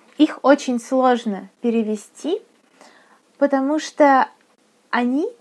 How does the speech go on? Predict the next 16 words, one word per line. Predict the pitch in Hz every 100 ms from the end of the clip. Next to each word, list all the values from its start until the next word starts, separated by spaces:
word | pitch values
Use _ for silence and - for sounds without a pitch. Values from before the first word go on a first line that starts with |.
| _ _ -
обозначают | 240 262 254 269 269 302 311 294 254 254 _ _
то | 302 294 262
же | 220 208
самое, | - 277 415 370 277
что | - - 311 330 -
и | 277
слово | 269 - 302 285 285 - -
«вау» | 220 262 277 220 185 - -
в | 233
английском | 226 220 240 254 - 233
языке. | 220 226 226 208 196 _ _ _ _ _ _ -
Как | 403 403
вы | 339 254
переведете | 269 262 240 247 277 269
слово | - 233 233 220
«вау»? | 196 - -